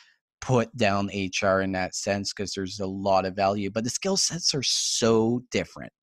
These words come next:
Um, and unfortunately, this is my thoughts. A lot of people on the podcast might disagree, but H R can't execute on anything. Um, so recruitment kinda gets lumped into that as well,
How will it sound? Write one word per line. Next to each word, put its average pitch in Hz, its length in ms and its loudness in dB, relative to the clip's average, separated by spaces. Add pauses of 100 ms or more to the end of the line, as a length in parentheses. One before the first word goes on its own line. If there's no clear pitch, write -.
Um, 98 380 0 (400)
and 131 100 6
unfortunately, 127 720 2
this 104 300 0
is 107 100 -10
my 101 220 2
thoughts. 95 540 0
A 117 40 -6
lot 98 220 2
of 95 60 -8
people 104 260 -6
on 95 60 -4
the 92 40 -6
podcast 95 540 -4
might 95 360 -6
disagree, 101 420 -8
but 85 200 -2 (400)
H - 180 -2
R 269 100 4
can't - 400 -4
execute 110 520 -2
on 92 160 -2 (120)
anything. 95 600 -2 (380)
Um, 101 480 -2 (140)
so 113 680 2
recruitment 123 680 2
kinda 131 280 0
gets 95 420 -4
lumped 107 540 0
into 92 560 -4
that 76 280 -4
as 98 280 -8
well, 131 460 4